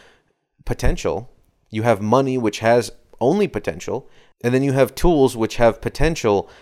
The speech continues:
and they are a product. So you can either keep your money, or you can buy something that will make you happy, or you can get a tool that can help you further your craft and further your potential.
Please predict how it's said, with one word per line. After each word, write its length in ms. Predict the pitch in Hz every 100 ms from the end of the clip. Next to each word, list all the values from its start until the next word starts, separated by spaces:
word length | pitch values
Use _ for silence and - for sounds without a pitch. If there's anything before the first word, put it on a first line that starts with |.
| _ _ _
and 300 | 120 135 127
they 140 | 113
are 420 | 110 110 104 92 -
a 80 | 104
product. 600 | - 170 107 64 - -
So 160 | - 131
you 160 | 127
can 140 | 120 123
either 200 | 120 107
keep 240 | - 117
your 100 | 208
money, 340 | 98 67 - - _ _ _ _
or 260 | 113 131 156
you 160 | 117
can 200 | 107 110
buy 240 | 98 113 170
something 440 | - 101 98 101
that 220 | 98 80
will 140 | 98 104
make 260 | 110 117
you 100 | 110
happy, 540 | 95 95 - 76 92 - _ - -
or 120 | 113
you 60 | 127
can 140 | 139
get 120 | 123 113
a 80 |
tool 580 | 104 - 240 190 101 101 - _
that 140 | 113
can 100 | 135
help 260 | 107 127 110
you 300 | 113 107 -
further 340 | - 131 127 120
your 160 | 110
craft 360 | - 127 117 110
and 120 | 107
further 260 | - 113 107
your 120 | 104
potential. 760 | - - - 175 - - -